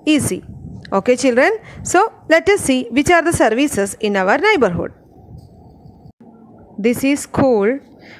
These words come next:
A neighborhood has schools and colleges.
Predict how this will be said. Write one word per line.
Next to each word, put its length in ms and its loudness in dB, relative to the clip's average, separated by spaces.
A 160 2
neighborhood 580 2
has 560 -2
schools 600 0
and 200 0
colleges. 680 -2